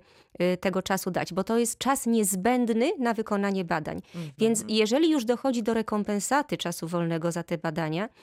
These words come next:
Speaker 1: to musimy się trzymać tej samej zasady. Tyle, ile trzeba było czasu na przeprowadzenie tych badań. To nie jest pełna dniówka. To jest konkretna liczba godzin, które nam z-, to zajęło na badania.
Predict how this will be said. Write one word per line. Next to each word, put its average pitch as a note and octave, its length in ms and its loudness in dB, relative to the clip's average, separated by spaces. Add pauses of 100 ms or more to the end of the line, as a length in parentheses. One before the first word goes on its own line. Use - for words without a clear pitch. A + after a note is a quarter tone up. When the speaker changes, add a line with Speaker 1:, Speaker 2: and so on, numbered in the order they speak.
(180)
Speaker 1:
to G#3 100 2
musimy A3+ 320 2
się G#3+ 120 0
trzymać G#3 300 -2
tej F#3+ 140 -2
samej F3+ 300 0
zasady. E3 480 -4 (220)
Tyle, C4 320 4 (100)
ile B3+ 200 0
trzeba G#3+ 260 0
było G3+ 240 0
czasu G#3 440 -2
na G3 80 -4
przeprowadzenie F3 640 -4
tych E3+ 180 -8
badań. D#3+ 280 -4 (220)
To D4 140 2
nie C#4+ 200 6
jest D#3+ 240 -2
pełna D3+ 280 -2
dniówka. D3 440 -8 (360)
To B3+ 100 2
jest B3 260 0
konkretna C#4+ 560 0
liczba A3 320 0
godzin, A3 280 0
które G#3+ 180 -2
nam G#3 220 0
z-, G3 240 -4
to G#3+ 140 2
zajęło A3 720 4
na G#3 140 -2
badania. E3+ 500 -4